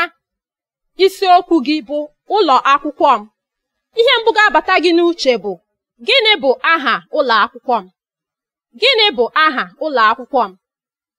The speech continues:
Nke abụọ, kedu ebe ọ dị? Kedu ebe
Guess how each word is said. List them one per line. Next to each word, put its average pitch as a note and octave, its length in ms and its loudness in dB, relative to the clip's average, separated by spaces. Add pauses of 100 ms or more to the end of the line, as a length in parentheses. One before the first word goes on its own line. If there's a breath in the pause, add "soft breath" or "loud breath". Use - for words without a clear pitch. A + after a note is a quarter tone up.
(220)
Nke G4+ 240 0
abụọ, C#4 400 0 (760)
kedu E4+ 340 2
ebe F4+ 300 2
ọ E4+ 180 6
dị? G3 160 -10 (1120)
Kedu D#4+ 320 0 (160)
ebe F4+ 360 2